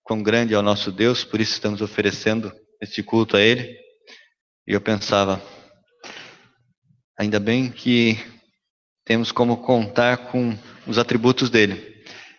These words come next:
E o que eu pretendo contar, o atributo que eu pretendo mais contar essa noite é a misericórdia. <laughs> Graças à misericórdia dele eu posso estar aqui. Só Deus sabe.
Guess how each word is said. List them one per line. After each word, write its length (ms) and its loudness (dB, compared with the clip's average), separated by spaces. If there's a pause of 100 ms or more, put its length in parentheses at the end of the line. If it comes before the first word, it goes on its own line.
(160)
E 140 0
o 40 -2
que 140 2
eu 60 4
pretendo 420 2
contar, 640 0
o 20 -8
atributo 480 -2
que 140 -2
eu 60 2
pretendo 360 0
mais 220 2
contar 280 2
essa 200 0
noite 480 2
é 140 2
a 60 2
misericórdia. 800 -2 (480)
<laughs> 300 -8 (1200)
Graças 400 0
à 60 4
misericórdia 600 2
dele 220 0
eu 80 -6
posso 240 2
estar 240 4
aqui. 460 -2 (720)
Só 100 4
Deus 260 4
sabe. 480 0